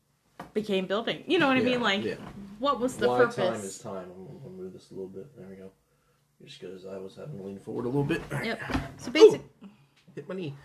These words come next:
Speaker 2: I hit my
Speaker 1: Sorry.
Speaker 2: elbow, hit my knee, hitting all my joints.
Speaker 1: Sorry, microphone.
Speaker 2: I apologize.
Speaker 1: <laughs> But yeah, so basically I wanted to talk about, like, why it was built, like, what were the reasons, and,
Speaker 2: Mm-hmm.
Speaker 1: um, if there were any, like, problems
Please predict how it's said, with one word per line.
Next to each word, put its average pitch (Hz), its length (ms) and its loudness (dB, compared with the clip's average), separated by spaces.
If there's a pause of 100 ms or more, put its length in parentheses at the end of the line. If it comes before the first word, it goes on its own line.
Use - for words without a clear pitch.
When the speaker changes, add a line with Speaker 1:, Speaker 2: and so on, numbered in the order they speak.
(140)
Speaker 2:
I 127 60 -6
hit 143 160 0
my 240 60 -2
Speaker 1:
Sorry. 240 180 6
Speaker 2:
elbow, 214 140 8
hit - 160 0
my 147 60 0
knee, 165 200 -2
hitting 139 240 -6
all 123 80 0
my 120 140 -4
joints. 117 400 -8
Speaker 1:
Sorry, - 320 -14 (120)
microphone. - 680 -12 (100)
Speaker 2:
I - 120 -10
apologize. - 1120 -2
Speaker 1:
<laughs> - 40 -4 (300)
But 269 100 0
yeah, 190 160 4
so 214 340 0
basically 262 520 2
I 233 60 4
wanted 226 300 0
to 196 80 -2
talk 208 220 -2
about, 185 240 -2
like, 170 280 -4 (300)
why 175 280 2
it 202 120 0
was 233 220 0
built, 269 420 2 (180)
like, 190 160 -2
what 190 180 0
were 175 120 -2
the 170 100 -4
reasons, 220 840 -4
and, - 220 -2
Speaker 2:
Mm-hmm. 160 280 0
Speaker 1:
um, - 100 -6
if 196 140 -2
there 175 180 0
were 170 80 2
any, 180 240 0
like, 170 380 -8 (400)
problems 220 840 0